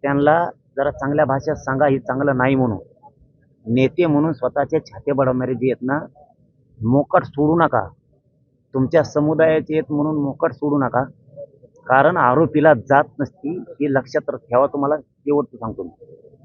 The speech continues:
तुम्ही याच्या जाती तोलू नका. कुणाच्या तरी लेकराचा जीव घेणारा हा नराधमच आहे, हा मारेकरी आहे. याला पाठीशी घालू नका आणि जरा शिक्षण चांगलं द्या.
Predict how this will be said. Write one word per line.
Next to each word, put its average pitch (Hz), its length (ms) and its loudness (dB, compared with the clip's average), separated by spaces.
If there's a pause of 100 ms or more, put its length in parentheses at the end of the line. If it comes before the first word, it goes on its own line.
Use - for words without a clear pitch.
(280)
तुम्ही 175 420 0 (260)
याच्या 131 360 0
जाती 135 420 -2
तोलू 160 300 2
नका. 127 280 0 (920)
कुणाच्या 160 420 2
तरी 185 200 2
लेकराचा 156 480 2
जीव 143 280 2
घेणारा 131 380 0 (580)
हा 143 60 0
नराधमच 156 640 6
आहे, 101 60 -6 (560)
हा 143 60 0
मारेकरी 135 600 0
आहे. - 240 -10 (320)
याला 160 260 4
पाठीशी 156 560 -4
घालू 135 280 -2
नका 151 280 -2
आणि 156 260 0
जरा 156 220 0
शिक्षण 160 460 -10
चांगलं 143 340 0
द्या. 113 160 2